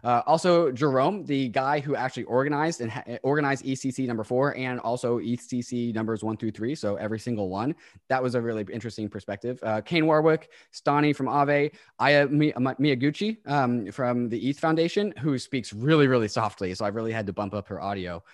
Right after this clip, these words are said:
Uh, Simona Pop, uh, and then also Jordy from, from Hermes Network. Uh, and then, uh, also, oh, and, um,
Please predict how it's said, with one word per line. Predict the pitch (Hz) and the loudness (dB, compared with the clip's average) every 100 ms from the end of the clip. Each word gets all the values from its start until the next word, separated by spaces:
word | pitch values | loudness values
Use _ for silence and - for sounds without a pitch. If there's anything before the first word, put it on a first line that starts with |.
| - | -16
Uh, | - 110 | -4 -2
Simona | 107 - 135 151 135 | -2 0 2 2 2
Pop, | 151 170 - _ _ | 0 0 -2 _ _
uh, | 117 117 113 | -4 -2 0
and | 120 123 | -2 -2
then | 131 | -2
also | 131 151 | -2 -2
Jordy | 123 127 143 131 | 0 2 2 0
from, | 117 123 113 107 | -2 -4 -4 -4
from | 110 | -6
Hermes | 101 139 113 98 | -4 -2 -4 -6
Network. | 87 92 85 _ _ _ | -10 -10 -12 _ _ _
Uh, | 107 104 107 | -6 -4 -2
and | 120 | -4
then, | 127 120 | -4 -2
uh, | 123 117 110 | -2 0 0
also, | 151 156 131 | 0 0 2
oh, | 156 110 - | 4 2 0
and, | 135 131 | 0 2
um, | 135 131 120 | 2 2 0